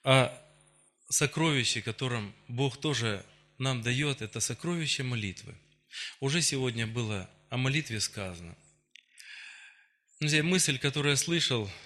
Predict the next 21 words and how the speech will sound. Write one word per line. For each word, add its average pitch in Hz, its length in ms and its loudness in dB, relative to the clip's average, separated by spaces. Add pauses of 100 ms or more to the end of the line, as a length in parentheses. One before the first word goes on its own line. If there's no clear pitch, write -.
(260)
я 147 160 6
ее 139 200 6
просто 139 360 -2
повторю, 131 560 -2 (200)
не 147 120 2
помню 113 340 -2
уже, 104 160 -4
где 110 140 -2
я 107 160 0
слышал. 131 440 -4 (1800)
Когда 143 500 6 (880)
Анна 135 520 2 (920)
молилась 135 440 2
Богу, 95 400 -8 (800)
ну, 160 80 0
наверное, 170 420 6
тоже 147 280 2
мы 117 180 2
Анну 143 300 2
хорошо 120 360 -2
помним, 123 520 0